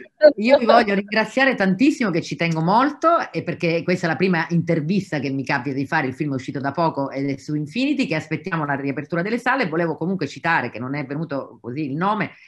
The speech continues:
Speaker 1: Gabriella Manfrè, che è la produttrice del film,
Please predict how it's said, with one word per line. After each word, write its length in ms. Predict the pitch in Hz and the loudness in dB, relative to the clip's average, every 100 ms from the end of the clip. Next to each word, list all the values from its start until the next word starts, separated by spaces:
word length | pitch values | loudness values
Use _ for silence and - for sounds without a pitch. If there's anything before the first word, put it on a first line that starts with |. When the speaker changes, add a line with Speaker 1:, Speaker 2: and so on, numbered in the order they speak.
| _ | _
Speaker 1:
Gabriella 380 | 143 139 196 175 | -4 2 2 2
Manfrè, 420 | 156 143 185 160 | 0 -2 -2 -2
che 120 | 147 | -2
è 20 | |
la 100 | 139 | -4
produttrice 480 | 131 143 139 147 127 | -4 -4 -2 -2 -4
del 120 | 127 | -6
film, 460 | - 131 117 131 | -8 -6 -6 -4